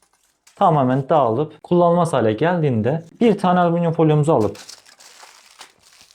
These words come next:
şu şekilde kesip topçuk haline getiriyoruz. Ve bunu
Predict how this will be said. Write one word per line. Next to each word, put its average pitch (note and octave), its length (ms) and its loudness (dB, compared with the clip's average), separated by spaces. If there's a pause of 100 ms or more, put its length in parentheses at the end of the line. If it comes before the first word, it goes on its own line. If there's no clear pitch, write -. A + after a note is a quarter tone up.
(120)
şu - 220 -6
şekilde D#3+ 420 2
kesip D#3+ 480 -4 (1000)
topçuk E3 360 -2
haline D3 260 -2
getiriyoruz. A2+ 640 -4 (2000)
Ve G#3 160 2
bunu G3+ 340 2